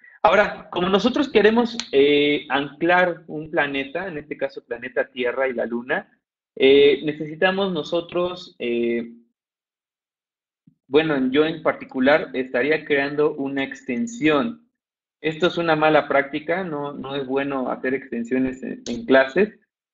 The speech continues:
pero para fines prácticos, pues lo voy a hacer ahí, ¿no? Fuera de la clase voy a crear una extensión del entero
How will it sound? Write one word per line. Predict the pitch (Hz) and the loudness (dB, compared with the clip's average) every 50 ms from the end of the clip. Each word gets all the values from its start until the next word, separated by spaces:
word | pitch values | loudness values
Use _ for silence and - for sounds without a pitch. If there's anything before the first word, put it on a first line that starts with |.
| _ _ | _ _
pero | - 127 127 127 | -2 -2 -2 2
para | - 135 127 131 131 | 4 4 4 4 4
fines | - 160 160 156 160 - | 2 0 0 2 2 4
prácticos, | 160 151 151 151 156 147 160 170 170 156 | 2 2 2 0 -6 -6 -4 -6 -6 -4
pues | 139 120 | -4 -2
lo | 117 117 | -2 0
voy | 117 120 120 | 0 0 -2
a | 120 | -2
hacer | 120 - 127 | -2 -2 -4
ahí, | 120 117 117 127 127 120 113 | -2 -2 0 0 0 0 0
¿no? | 117 120 131 - - - _ _ _ _ _ _ _ _ _ _ _ _ | -4 -6 -8 -8 -12 -18 _ _ _ _ _ _ _ _ _ _ _ _
Fuera | - 185 208 233 214 | 2 4 6 6 6
de | 196 | 4
la | 151 | 2
clase | - 175 175 175 - 190 | 2 0 0 0 0 -4
voy | 175 180 180 | -4 -2 -2
a | 180 180 | -2 -2
crear | - 156 151 147 156 | 0 0 0 0 0
una | 160 160 160 | -2 -4 -8
extensión | 160 - - - 120 117 - - 131 135 | -10 -10 -16 -14 -14 -14 -12 -12 -10 -4
del | 135 143 131 | -4 -4 -4
entero | 120 113 107 113 123 131 135 139 160 196 220 - | -4 -8 -8 -10 -8 -6 -4 -4 -4 -4 -6 -12